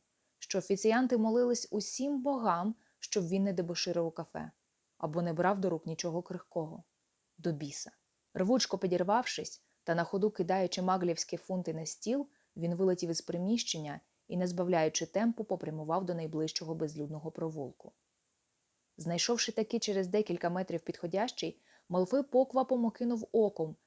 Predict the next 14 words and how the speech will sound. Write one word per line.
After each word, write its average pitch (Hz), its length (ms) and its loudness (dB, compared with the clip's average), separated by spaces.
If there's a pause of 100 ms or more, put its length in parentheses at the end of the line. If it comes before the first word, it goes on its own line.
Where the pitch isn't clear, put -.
чи 190 160 2
нікого 254 380 4
поруч 240 380 2
немає, 165 540 2 (140)
щоб 185 240 -2
роз'явитись. 202 800 0 (520)
Опинившись 185 580 -2
у 185 40 -4
міністерстві, 175 840 -4 (300)
він, 220 380 0
не 180 120 0
чекаючи 170 540 0
на 165 120 -4
ліфт, 147 360 -8